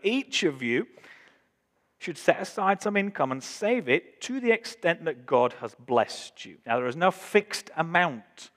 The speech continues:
to be given. There is no entrance fee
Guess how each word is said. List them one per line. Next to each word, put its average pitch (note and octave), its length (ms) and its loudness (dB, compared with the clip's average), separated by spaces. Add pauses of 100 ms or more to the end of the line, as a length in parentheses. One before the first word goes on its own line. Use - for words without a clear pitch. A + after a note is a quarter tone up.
(580)
to D3 300 -6
be C3+ 120 -2
given. B2+ 460 -4 (480)
There C3+ 100 -6
is B2 80 -6
no D3+ 140 2
entrance E3+ 520 0
fee F#2 340 -8